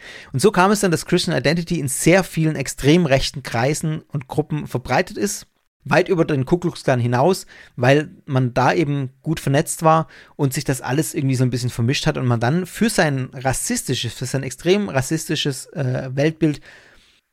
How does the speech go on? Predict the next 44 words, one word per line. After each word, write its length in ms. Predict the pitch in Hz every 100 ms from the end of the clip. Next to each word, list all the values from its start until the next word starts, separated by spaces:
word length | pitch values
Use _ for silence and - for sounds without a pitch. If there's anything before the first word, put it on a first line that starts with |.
| -
einen 160 | 147 -
ideologischen 540 | 160 185 170 185 170
Überbau 380 | 160 185 156 117
hatte, 200 | 120 120
der 120 | 123
sich 140 | 120 143
aus 100 | 123
dem 100 | 131
Christentum 520 | - 156 156 156 135
heraus 320 | 127 120 123
begründet 460 | 123 - 123 131 123
hat. 140 | 98
Das 120 | -
war 100 | 127
natürlich 280 | 139 143 135
für 80 | 131
viele 240 | - 147
attraktiv, 640 | 139 131 131 - 127 - - _ _ -
äh, 180 | 117
und 300 | 135 127 113
das 140 | 120 -
haben 160 | 123
die 100 | 123
dann 100 | 120
übernommen. 500 | 131 120 107 98 - _ _ _ - - - _ _ _ _ _ _ -
Zum 120 | 131
Beispiel 240 | 156 -
auch 140 | 139 135
bei 100 | 135
den 140 | 127
Hammerskins, 720 | 143 170 175 - 175 175 -
das 140 | - 139
ist 200 | 131 135
eine 400 | 131 131 - 127
rassistische 720 | 120 - 147 - 139 135 135
Skinhead-Gruppe 840 | - - 127 123 - 127 123 131 - - - _ _ _
in 140 | 147 120
den 140 | 131
U 120 | 127
S 120 | 120 -
A, 280 | 127 147
glaube 320 | 165 151 143 135
ich, 100 | 135
hauptsächlich 560 | 127 - 123 123 -